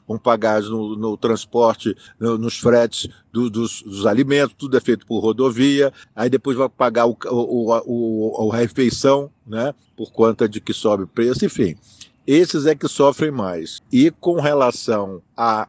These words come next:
um controle maior do governo, o governo pode fazer. Mas como a Petrobras é a sociedade de economia mista, e o governo federal já disse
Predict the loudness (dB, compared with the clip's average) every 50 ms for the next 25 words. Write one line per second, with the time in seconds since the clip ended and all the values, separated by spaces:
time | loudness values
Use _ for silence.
0 | _ -8 -8 -8 -4 0 0 0 0 0 2 2 2 2 2 0 -2 -2 -2 -2
1 | -4 -2 0 0 2 0 0 0 -2 0 0 2 2 2 2 2 0 0 2 4
2 | 4 4 4 2 0 -2 -2 0 2 0 0 0 -2 _ _ -18 _ -8 -8 -4
3 | -2 -4 -4 2 2 2 2 4 2 2 4 4 4 4 4 2 -2 -2 -4 -6
4 | -6 -4 -2 -2 0 0 0 -2 -2 -4 -2 -2 -2 -2 -2 -4 -2 -4 -4 -2
5 | -2 -2 0 0 0 2 2 2 2 2 -2 -2 0 2 2 4 4 2 2 2
6 | 0 0 -2 -2 -2